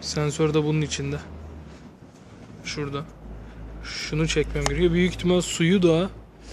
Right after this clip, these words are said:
aslında her yerden almış olabilir ya. Bayağı rezalet. Bakayım içinden ne çıkacak.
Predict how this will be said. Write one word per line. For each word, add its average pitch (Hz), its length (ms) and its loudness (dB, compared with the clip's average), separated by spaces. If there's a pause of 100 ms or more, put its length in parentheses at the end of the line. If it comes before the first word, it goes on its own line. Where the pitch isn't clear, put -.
(580)
aslında 143 280 -2
her 151 140 6
yerden 143 320 2
almış 139 300 -2
olabilir 139 300 0
ya. 127 320 -4 (1120)
Bayağı 135 300 0
rezalet. 139 600 -8 (1600)
Bakayım 147 320 -6
içinden 151 380 -2
ne 151 60 -4
çıkacak. 143 320 -4